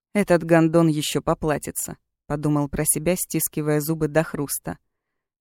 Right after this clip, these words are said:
«Да ладно!» Вновь притворные нотки появились в голосе злодея.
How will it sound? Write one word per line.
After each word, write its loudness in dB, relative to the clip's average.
«Да 6
ладно!» 4
Вновь 4
притворные 0
нотки 0
появились 0
в -8
голосе -2
злодея. -2